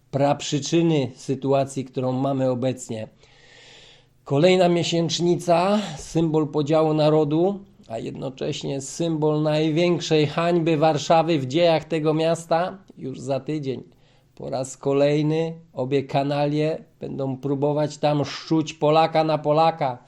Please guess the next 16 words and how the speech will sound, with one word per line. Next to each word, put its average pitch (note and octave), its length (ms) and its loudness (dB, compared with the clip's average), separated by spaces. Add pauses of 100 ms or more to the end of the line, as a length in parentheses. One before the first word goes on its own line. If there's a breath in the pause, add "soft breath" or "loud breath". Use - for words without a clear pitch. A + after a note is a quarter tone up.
(220 soft breath)
podpalać D3+ 840 2
i D#3 120 0
anarchizować D#3 920 0
kraj. D#3+ 480 2 (1200 soft breath)
Zdesperowani C#3+ 920 -4
tym, D3+ 240 -2
co C#3 140 -6
się C#3 160 -4
tam D#3 280 0
odbywa, D3+ 720 2 (400 loud breath)
tą B2 200 -8
haniebną D#3 920 2
kompromitacją D#3+ 1040 2
i D#3 120 -6
kapitulacją D#3+ 880 2
warszawiaków, D#3+ 920 0